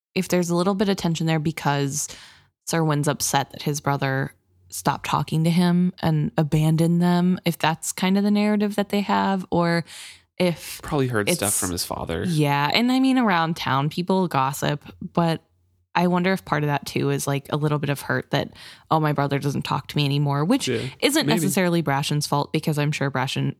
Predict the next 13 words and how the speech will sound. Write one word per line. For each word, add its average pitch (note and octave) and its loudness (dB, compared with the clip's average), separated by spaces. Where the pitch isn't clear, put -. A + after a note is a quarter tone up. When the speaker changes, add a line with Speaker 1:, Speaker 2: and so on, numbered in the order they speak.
Speaker 1:
isn't D3 -2
able C3 -2
to E3 -2
contact D#3+ -2
them. G3 0
But E3+ 0
there F#3+ 2
could G3+ 0
also F#3 2
be, D#3 0
"How D#3 0
dare D3 0
Brashen C#3+ -2